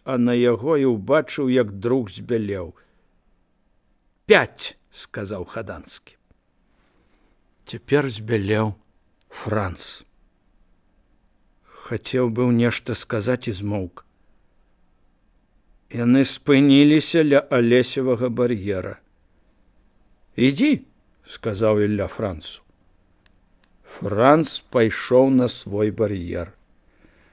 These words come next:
Гусары Хаданскі дамаўляліся яшчэ аб нечым з Выбіцкім. Мсціслаў стаў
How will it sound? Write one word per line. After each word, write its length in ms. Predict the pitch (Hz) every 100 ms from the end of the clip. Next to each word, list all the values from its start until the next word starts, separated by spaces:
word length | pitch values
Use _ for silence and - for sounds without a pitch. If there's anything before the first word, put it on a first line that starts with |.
| _ _
Гусары 640 | 98 110 117 135 147 143
Хаданскі 640 | - 131 139 147 - - 127
дамаўляліся 720 | 131 127 131 135 127 139 123
яшчэ 240 | - 139
аб 160 | 131 139
нечым 400 | 143 143 156 147
з 160 | 117
Выбіцкім. 800 | 135 147 113 120 113 - 123 120
Мсціслаў 640 | - - 117 - 131 131 117
стаў 320 | - 131